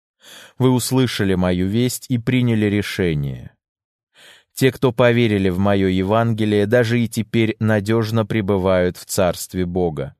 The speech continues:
Вам, решившим отвергнуть дар Бога, я говорю, что вы больше не услышите моего учения в храме.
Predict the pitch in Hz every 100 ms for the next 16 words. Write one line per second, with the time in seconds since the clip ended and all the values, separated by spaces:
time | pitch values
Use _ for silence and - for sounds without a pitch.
0 | _ _ _ _ _ _ _ _ - 110
1 | 123 120 _ _ - 107 107 - 120 -
2 | 113 104 110 - 110 110 101 95 98 92
3 | 104 95 85 101 113 110 107 - _ -
4 | 117 120 113 113 123 131 - 120 110 127
5 | 117 117 - 120 120 127 123 120 123 110
6 | 110 110 104 98 95 90 85 82 - 90
7 | 87 82 82 - - 87 76 67